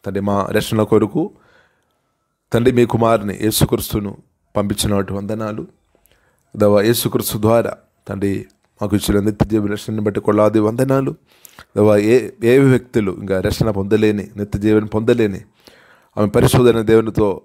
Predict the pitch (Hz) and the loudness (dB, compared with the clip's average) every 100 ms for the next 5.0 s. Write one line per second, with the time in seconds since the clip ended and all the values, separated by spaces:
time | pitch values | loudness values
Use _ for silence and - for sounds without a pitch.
0 | _ 104 98 - 107 110 107 110 107 92 | _ -8 -4 -2 0 2 2 2 0 -2
1 | 104 - 135 117 107 92 85 92 101 101 | -2 -2 -4 -2 -2 -4 -4 -2 0 2
2 | 101 101 - 107 101 107 101 104 101 104 | 0 -2 0 0 2 0 0 -2 2 0
3 | 104 110 107 - 110 110 - 98 98 98 | 0 -4 -6 -6 -8 -8 -8 0 0 0
4 | 101 101 101 - 107 101 - 131 131 - | -2 -4 -4 -2 0 0 -4 -2 -2 -2